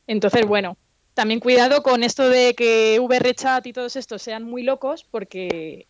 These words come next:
luego también está ahí el peligro de eso, de un niño de doce años se meta y empiezan a, a insultarle o a decirle cosas, o...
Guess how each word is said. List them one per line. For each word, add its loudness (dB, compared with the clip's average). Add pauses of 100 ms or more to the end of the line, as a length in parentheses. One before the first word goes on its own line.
(180)
luego -6
también -4
está -2
ahí 4
el 2
peligro 4
de 2
eso, 0
de 2
un 4
niño 2
de 6
doce 4
años 0
se -6
meta 0
y -2
empiezan -2
a, 0
a -6
insultarle -6
o 0
a -2
decirle -6
cosas, 0
o... -4